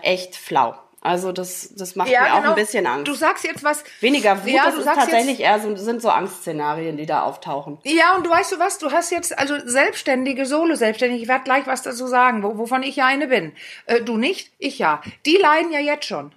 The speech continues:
Speaker 2: Aber wenn man dann sieht, zweite Welle, dritte Welle,
Speaker 1: Ja.
Speaker 2: Großveranstaltungen bis Ende September, oder erst August, dann September und wahrscheinlich sogar noch mehr und wenn dann noch Wellen kommen, dann noch länger,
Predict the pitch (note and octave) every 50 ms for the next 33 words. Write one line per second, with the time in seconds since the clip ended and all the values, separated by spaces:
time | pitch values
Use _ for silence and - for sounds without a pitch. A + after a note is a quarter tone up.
0 | _ _ - B3+ C4+ C4 C4 C#4 C#4 C#4 C4+ B3+ A#3 A#3 B3+ D#4+ G4+ G4+ - D#4+
1 | C#4 C4 C4+ C4+ - - _ - B3 A3+ A3+ A#3+ B3+ B3+ C4+ A3 G#3 G#3 G#3+ A3
2 | A3 A3 A3 A3 A3 - A#3+ C4+ D#4 D#4+ C4+ A#3 F#3+ G3+ G3+ G#3 G3+ G3+ B3 C#4
3 | G3 G3 F3+ E3+ - - - B3+ D4 E4+ F#4 - - C4 A#3+ A#3+ C4 C4+ - -
4 | C4 C4 C4 D4 C#4+ C4 A#3+ C4+ C4+ C4 - - C4 D#4 D#4+ D4+ - - C4 C#4
5 | - - C4 C#4+ E4 E4 D4+ C4 - - G#3+ A3 A#3+ - C4+ A3 G#3+ A#3 C#4 C#4+
6 | - C4 A3+ B3+ A3 - - A#3+ C4+ D4 C#4+ B3 A3+ G#3+ G#3 G#3 A3+ A3+ A3+ -
7 | A#3+ B3+ C#4+ C#4+ A3+ B3 A3+ A3 A3 A3 G#3+ A3+ A3+ C4 D4 D#4 D4+ B3+ A3+ G#3
8 | A3 G#3+ G#3 G#3+ G#3 G#3 A3 B3+ D4 - A#3 A#3+ C4+ E4 F4+ D4 A3+ F#3+ A3 G#3
9 | G#3 A3 G#3 G#3+ A3 A#3 A#3+ C4 E4+ - - C4 G3+ F#3+ F#3+ F#3 F3 E3+